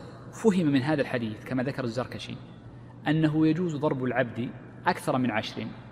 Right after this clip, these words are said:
أو أكثر من الزوجة من حيث قوة الضرب، ولأن العبد قد يمتنع من العمل عند الشخص، ومفهوم أن غير العبد من الأحرار من الخدم وغيرهم لا شك أنه ما يجوز. وبعض الناس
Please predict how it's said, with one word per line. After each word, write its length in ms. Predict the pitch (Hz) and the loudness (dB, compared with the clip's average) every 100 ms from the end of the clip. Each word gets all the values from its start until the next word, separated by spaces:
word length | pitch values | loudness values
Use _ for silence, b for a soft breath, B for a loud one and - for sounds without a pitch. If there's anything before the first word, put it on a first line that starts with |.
| - - - - - - - - | -16 -16 -18 -16 -18 -18 -4 4
أو 160 | 180 | 4
أكثر 420 | 180 180 - 151 151 | 4 -2 -2 -2 0
من 160 | 139 | 0
الزوجة 440 | 127 120 151 147 151 | -2 0 0 2 0
من 120 | 147 | -2
حيث 260 | 123 160 147 - - - | 0 -2 -2 -8 -16 0
قوة 220 | 165 139 - | 2 2 0
الضرب، 260 | 113 107 - - - - - - - - - - - - - - - - | -8 -12 -12 -18 -20 -18 -4 -2 -2 -6 -16 -18 -18 -20 -20 -20 -20 -6
ولأن 440 | 135 139 139 185 165 | 0 2 2 2 2
العبد 260 | 147 147 | 2 0
قد 200 | - 160 139 - | 0 -2 0 0
يمتنع 380 | 160 131 123 | 0 2 0
من 120 | 113 120 | 0 2
العمل 360 | 117 135 120 - | 4 4 4 0
عند 140 | 131 | -2
الشخص، 680 | 117 - 117 - - - - - - - - - | -2 -4 -8 -8 -12 -14 -16 -18 -20 -20 -20 -4
ومفهوم 520 | 143 147 - 170 147 | 0 2 2 2 2
أن 140 | 131 131 | 0 0
غير 180 | 139 139 | 0 2
العبد 300 | 123 123 120 | 2 0 0
من 80 | |
الأحرار 480 | 135 - - 120 113 | -2 -4 -4 -2 -2
من 60 | 113 | -2
الخدم 420 | 110 - 127 110 | -4 -2 0 0
وغيرهم 280 | 113 185 165 | 0 0 0
لا 100 | 202 | -2
شك 240 | - 135 | -4 -6
أنه 120 | 139 | -4
ما 100 | 123 | 0
يجوز. 360 | 156 123 - - - - - - - - - | 0 0 -6 -14 -16 -20 -20 -20 -20 -20 -6
وبعض 240 | 123 139 139 | 4 4 6
الناس 640 | 139 147 143 - - - | 4 4 2 -2 -8 -12